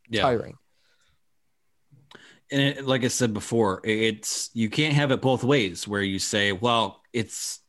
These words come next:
Speaker 1: we like what Jim's done because he graduates his players, he's good in the community." Um, you can't do that. Like, that's, those are good.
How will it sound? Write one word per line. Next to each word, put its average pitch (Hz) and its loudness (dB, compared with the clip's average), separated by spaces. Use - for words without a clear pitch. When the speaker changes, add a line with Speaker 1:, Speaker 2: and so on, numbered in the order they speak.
Speaker 1:
we 123 4
like 135 0
what 127 0
Jim's 117 0
done 117 0
because 104 -2
he 98 -6
graduates 117 0
his 104 -4
players, 104 0
he's 92 -8
good 113 0
in 110 2
the 107 0
community." 95 -4
Um, 85 -2
you 127 4
can't 160 2
do 160 6
that. 110 2
Like, 113 0
that's, - -2
those 180 6
are 156 4
good. 120 2